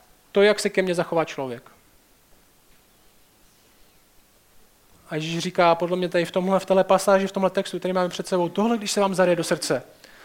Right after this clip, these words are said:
tohle, když ho uchopí skutečně, tak to bude způsobovat následující chování, tak to bude způsobovat následující změnu v tomhle životě.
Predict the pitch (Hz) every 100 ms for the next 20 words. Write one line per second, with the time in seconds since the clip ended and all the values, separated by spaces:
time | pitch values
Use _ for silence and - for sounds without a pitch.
0 | - - 208 247 226 202 226 254 277 240
1 | 202 160 143 - _ - - 196 180 -
2 | 165 135 - _ - - - - 170 202
3 | 190 185 - 196 - 196 185 185 175 -
4 | 180 170 170 175 175 170 151 156 175 -
5 | 180 185 185 196 190 185 180 196 190 190
6 | 170 180 185 170 180 175 160 160 147 147